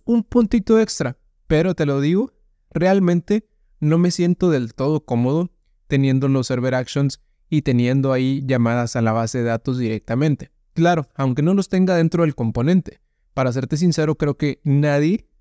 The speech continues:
de la gente que está trabajando con Server Actions va a colocar un read, update o un delete a la base de datos directamente dentro del action, dentro del formulario. Claro que no. Solamente lo pusieron en un ejemplo que hasta parece que lo hicieron feo.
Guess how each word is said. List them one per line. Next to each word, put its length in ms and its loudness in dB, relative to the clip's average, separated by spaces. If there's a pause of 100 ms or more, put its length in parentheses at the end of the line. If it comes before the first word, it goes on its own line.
(120)
de 120 -2
la 120 0
gente 340 -2
que 100 -6
está 140 -4
trabajando 580 -4
con 180 -2
Server 260 -2
Actions 440 -4 (100)
va 140 2
a 20 0
colocar 420 -2
un 180 0
read, 180 0 (320)
update 480 -2 (360)
o 80 -2
un 180 4
delete 300 0
a 20 0
la 100 0
base 260 -2
de 60 0
datos 280 -2
directamente 720 0
dentro 340 2
del 140 2
action, 360 -2
dentro 280 0
del 100 0
formulario. 560 -2 (460)
Claro 360 0
que 120 -2
no. 200 0 (360)
Solamente 500 2
lo 120 2
pusieron 320 0
en 60 2
un 60 2
ejemplo 320 -2
que 80 -2
hasta 180 -2
parece 420 -2
que 100 0
lo 60 2
hicieron 340 -2
feo. 320 -4